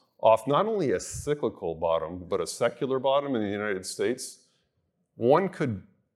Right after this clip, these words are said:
basically surmise it would be very likely to move up another two hundred, two hundred basis points, that is.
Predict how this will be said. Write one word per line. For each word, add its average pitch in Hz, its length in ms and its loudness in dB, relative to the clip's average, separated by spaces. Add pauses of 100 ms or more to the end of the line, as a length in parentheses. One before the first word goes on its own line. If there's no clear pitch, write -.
(160)
basically 147 540 2
surmise 113 720 -2
it 117 80 -2
would 104 240 -4
be 104 80 -4
very 117 360 4
likely 107 380 0
to 101 100 0
move 104 280 -2
up 98 180 0
another 95 440 -4 (340)
two 131 160 2
hundred, 80 420 -6 (800)
two 135 140 4
hundred 104 180 2
basis 110 280 0
points, 87 300 -10
that 87 180 -2
is. 85 140 -14